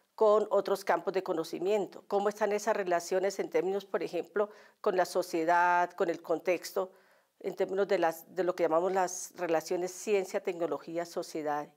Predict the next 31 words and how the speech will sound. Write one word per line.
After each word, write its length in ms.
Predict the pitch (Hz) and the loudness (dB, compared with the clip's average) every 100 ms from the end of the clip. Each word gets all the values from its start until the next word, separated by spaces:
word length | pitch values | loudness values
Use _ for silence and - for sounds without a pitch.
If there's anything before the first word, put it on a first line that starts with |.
| - | -4
y 140 | 175 | -2
ambiente. 640 | 147 160 185 190 147 - _ _ _ - | 0 -2 -2 -2 -2 -16 _ _ _ -6
Entonces, 440 | 185 226 220 226 240 - _ _ 208 | 2 2 2 -6 -6 -10 _ _ -2
eh, 100 | 196 | 2
la 160 | 190 | 4
educación 460 | 190 185 185 196 220 | 4 2 0 2 0
en 100 | 233 | 0
ciencias 560 | 254 226 214 220 208 | 2 2 2 -2 -2
hoy 80 | 185 | -2
por 220 | 180 190 | 0 2
hoy 100 | 202 | 2
es 80 | 190 | 2
un 100 | 208 | -2
campo 280 | 202 190 202 | 0 0 -2
de 40 | |
conocimiento 680 | 202 185 - - 160 196 185 - - - _ | -2 -4 -4 -4 -4 -4 -6 -10 -20 -20 _
bastante 560 | 190 180 - 185 185 202 | -2 0 2 0 2 -2
estudiado 600 | - 190 175 165 202 233 _ - | -2 0 4 4 2 -4 _ -8
como 180 | 180 | -4
un 80 | 180 | -4
campo 320 | 175 190 185 | 0 0 0
disciplinar 500 | 208 202 170 156 151 - | -2 -4 -4 -2 -4 -2
propio 540 | - 220 190 240 277 - - _ _ _ _ | 2 4 4 0 -4 -4 -20 _ _ _ _
y 300 | - 233 247 | -6 -2 -2
tiene 260 | 254 226 214 | 2 2 4
unos, 340 | 202 208 - | 2 0 -2
unos 320 | 214 202 208 226 | -4 -2 0 0
ejes 340 | 202 208 202 | 0 0 -2
y 20 | |
unos 240 | 185 185 - | -2 -2 0
campos 540 | 196 180 190 202 - | 0 0 -4 -10 -12